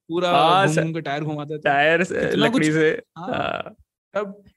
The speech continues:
Speaker 1: एक चंद्रकांता serial आता था, उसको देख के लोग धनुष बाण बना के खेलते रहते थे। तो
Speaker 2: <laughs>
Speaker 1: टीवी नहीं था ट्वेंटी फ़ोर सेवन, तो हर generation ऐसे ही
Speaker 2: हम्म।
Speaker 1: बोलता, "अब टी-, ट्वेंटी फ़ोर सेवन news आ गया है, तो news better नहीं है।" अरे, पहले भी आप यही करते थे, बैठ के एक दूसरे से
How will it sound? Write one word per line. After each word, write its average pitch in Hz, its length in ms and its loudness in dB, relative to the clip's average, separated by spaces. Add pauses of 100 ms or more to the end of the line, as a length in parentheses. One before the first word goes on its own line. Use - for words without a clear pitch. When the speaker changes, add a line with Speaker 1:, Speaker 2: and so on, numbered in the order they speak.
Speaker 1:
एक 151 180 -4
चंद्रकांता 180 560 -2
serial 180 260 -2
आता 180 140 -2
था, 175 100 -8
उसको 165 180 -8
देख 156 240 -8
के 175 60 -4
लोग 151 220 -4
धनुष 135 340 -4
बाण 131 280 -6
बना 139 260 -6
के 139 120 -12
खेलते 135 340 -10
रहते 139 180 -8
थे। 180 600 -2
तो 156 360 0
Speaker 2:
<laughs> - 240 -6 (800)
Speaker 1:
टीवी 175 180 0
नहीं 180 120 0
था 156 60 0
ट्वेंटी 131 240 -2
फ़ोर 117 180 -4
सेवन, 95 240 -12
तो 147 100 -8
हर 147 240 0
generation 165 300 -2
ऐसे 139 140 -4
ही 135 40 -4
Speaker 2:
हम्म। 117 100 -4
Speaker 1:
बोलता, 95 200 -10
"अब 117 240 -8
टी-, 117 180 -6
ट्वेंटी 117 200 -4
फ़ोर 120 200 -4
सेवन 117 260 -4
news 113 280 -4
आ 107 80 -4
गया 104 200 -8
है, 101 100 -10
तो 104 140 -8
news 107 340 -4
better 101 260 -8
नहीं 95 200 -10
है।" 92 60 -16
अरे, 113 180 -14
पहले 127 340 -4
भी 151 80 -2
आप 127 200 -4
यही 113 140 -6
करते 101 240 -14
थे, - 140 -18
बैठ 98 220 -12
के 113 100 -16
एक 113 40 -10
दूसरे 113 200 -8
से 113 160 -8